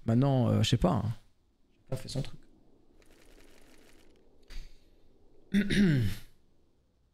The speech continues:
Bon, faut finir le match, euh, Ziwoo. On va demander à Ziwoo de le finir. Kyojin, sept dix-huit, hein. Il est pas dans sa game.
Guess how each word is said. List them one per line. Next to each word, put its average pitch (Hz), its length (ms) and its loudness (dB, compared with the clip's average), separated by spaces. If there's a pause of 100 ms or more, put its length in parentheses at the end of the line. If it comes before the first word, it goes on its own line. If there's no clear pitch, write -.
(1080)
Bon, 139 140 2
faut - 160 -8
finir 196 280 2
le 185 80 2
match, 156 360 0
euh, 117 1300 2
Ziwoo. 120 300 0 (280)
On 117 60 -2
va 120 80 2
demander 127 260 2
à 127 60 2
Ziwoo 135 300 2
de 120 60 2
le 117 80 0
finir. 113 320 -4 (560)
Kyojin, 131 280 2
sept 160 240 0
dix-huit, 147 400 0
hein. 127 120 -6 (140)
Il 123 80 0
est - 40 -2
pas 139 140 0
dans 135 100 0
sa 135 140 0
game. 135 240 0